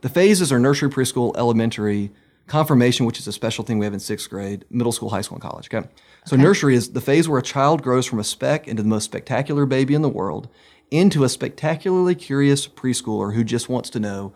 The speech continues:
Speaker 1: what do all of them wanna know?
Speaker 2: Why?
Speaker 1: They all wanna know why,
Speaker 2: <laughs>
Speaker 1: right? So at the end of each phase cards, there's a question that kids are asking during that phase,
Speaker 2: Mm.
Speaker 1: okay?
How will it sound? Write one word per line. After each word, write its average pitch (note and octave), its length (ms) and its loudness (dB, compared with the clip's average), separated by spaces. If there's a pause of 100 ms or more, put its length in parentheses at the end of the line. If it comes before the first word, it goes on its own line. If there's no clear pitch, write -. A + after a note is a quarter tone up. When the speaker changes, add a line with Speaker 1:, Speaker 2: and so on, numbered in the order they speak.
(120)
Speaker 1:
what C3 140 -2
do B2 80 2
all A2 160 2
of G#2+ 80 -4
them G2+ 80 -6
wanna F#2+ 160 -6
know? - 180 -14 (400)
Speaker 2:
Why? F#3 340 -4
Speaker 1:
They - 200 -10
all A2+ 180 2
wanna G#2+ 160 -2
know G2 140 -8
why, F2 380 -2
Speaker 2:
<laughs> - 60 -8
Speaker 1:
right? - 320 2 (280)
So F#3 240 4
at C#3+ 60 8
the D3 80 2
end F#3+ 140 6
of D#3 80 8
each C3 180 2
phase D#3+ 220 2
cards, A2+ 260 0
there's G#2 120 -4
a F#2+ 60 -8
question G#2+ 840 -2 (220)
that G#2+ 120 -10
kids B2 340 -2
are - 80 0
asking A2 460 -2
during G2 260 -8
that - 180 -10
phase, - 380 -14 (100)
Speaker 2:
Mm. F#3 60 -10
Speaker 1:
okay? A#2+ 260 -2